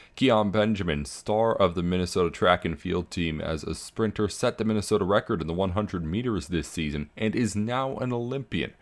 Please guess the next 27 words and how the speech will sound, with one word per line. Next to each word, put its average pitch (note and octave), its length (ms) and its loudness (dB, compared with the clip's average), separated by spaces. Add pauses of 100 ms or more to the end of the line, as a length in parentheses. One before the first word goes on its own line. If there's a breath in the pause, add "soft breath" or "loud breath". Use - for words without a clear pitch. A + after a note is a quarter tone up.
(300 loud breath)
He'll A2+ 280 2
represent G#2 500 2
Trinidad F#2+ 560 2
and F2+ 300 -2
Tobago E2+ 600 0 (140)
at D#2+ 160 -2
the F2 140 2
Olympic E2 380 -4
Games E2 360 -2
in E2 220 -6
Tokyo D#2+ 580 -2
this C#2 300 -4
month. C#2 240 -6 (320 loud breath)
Again, E2+ 280 0
he - 140 -4
was F2 180 0
named F#2+ 220 -2
to G2 80 -4
the F2+ 80 -2
team F#2+ 240 -2
over A#2 200 0
the A#2+ 100 -2
weekend F2 440 -2
by F2 220 4
the F2+ 120 -4
committee G#2 340 -2
which G2+ 340 -6